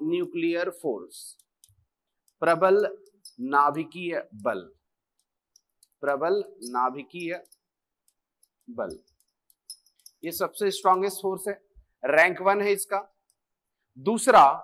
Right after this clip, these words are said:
वो होता है, अच्छा, सबसे स्ट्रॉन्गेस्ट तो सबसे वीकेस्ट बता दीजिए, गैस कर सकते हैं सबसे वीकेस्ट फोर्स क्या है,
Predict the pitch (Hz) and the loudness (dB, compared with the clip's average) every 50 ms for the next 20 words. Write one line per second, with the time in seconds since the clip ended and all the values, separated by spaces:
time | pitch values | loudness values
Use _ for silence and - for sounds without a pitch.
0 | - - _ _ _ _ _ _ _ _ _ _ 127 160 214 202 214 - 202 208 | -12 -20 _ _ _ _ _ _ _ _ _ _ 2 4 4 6 6 4 6 6
1 | 190 190 185 190 180 147 - 160 165 - 175 139 - - 190 180 - 240 226 220 | 6 6 6 6 4 4 4 2 2 4 2 2 4 2 0 2 4 2 2 4
2 | - - 214 208 220 226 220 - 233 208 214 202 196 - 233 214 214 208 170 233 | 4 6 6 6 6 2 -2 -2 -4 -4 -4 -4 -4 -4 -4 -4 -4 -6 -4 -4
3 | 226 220 208 220 196 226 226 226 233 214 214 262 277 - _ _ _ _ _ _ | -4 -4 -4 0 2 2 2 2 0 -6 -10 -12 -12 -14 _ _ _ _ _ _
4 | _ _ _ _ _ _ _ _ _ _ _ 123 160 202 196 - 226 233 233 277 | _ _ _ _ _ _ _ _ _ _ _ 2 2 2 2 2 0 0 2 0
5 | 254 - - 240 247 240 - 214 247 - 247 226 185 185 170 - 220 214 - - | 0 -2 -4 -6 -6 -6 -6 -8 -8 -6 -8 -6 -6 -6 -6 -6 -6 -6 -6 -4
6 | 214 214 196 - - 208 202 208 208 | -4 -4 -4 -4 -4 -4 -4 -4 -6